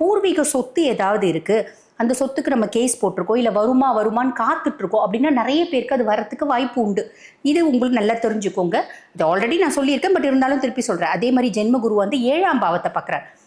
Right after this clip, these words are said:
கலத்திர ஸ்தானத்தை பார்க்கறதுனால ஹஸ்பண்ட் ஒய்ஃப்குள்ள ஓகே, ஆ, நாங்க ரெண்டு பேரும் எலியும் பூனையுமா இருந்தோங்க, இப்ப நாங்க என்னங்க லவ் பேர்ட்ஸ் ஆயிட்டோமா? Not like that. எலியும் பூனையுமா இருந்தோம், இப்ப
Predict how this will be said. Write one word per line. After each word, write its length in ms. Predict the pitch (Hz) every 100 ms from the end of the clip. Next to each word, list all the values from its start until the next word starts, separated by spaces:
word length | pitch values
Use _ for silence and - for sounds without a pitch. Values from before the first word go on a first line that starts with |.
| _ -
கலத்திர 320 | 285 370 - -
ஸ்தானத்தை 340 | 240 202 190 180
பார்க்கறதுனால 400 | 180 185 202 196 - - -
ஹஸ்பண்ட் 380 | 269 - 403 359
ஒய்ஃப்குள்ள 380 | 254 - - 285 262
ஓகே, 220 | - - 285 - - _ - 214
ஆ, 40 | 208 190 190 196
நாங்க 160 | 220 220
ரெண்டு 140 | 226 254
பேரும் 200 | 285 247
எலியும் 280 | 233 285 254
பூனையுமா 300 | 240 240 233 202
இருந்தோங்க, 320 | 196 190 190 196
இப்ப 140 | 269 247
நாங்க 140 | 208 202
என்னங்க 220 | 208 190
லவ் 140 | 185 180
பேர்ட்ஸ் 220 | 190 185
ஆயிட்டோமா? 320 | 175 170 175 175 196
Not 140 | 247 214
like 120 | 151 277
that. 100 | - - _ - 175
எலியும் 240 | 226 311
பூனையுமா 280 | 294 285 294 277
இருந்தோம், 220 | 262 302
இப்ப 100 | -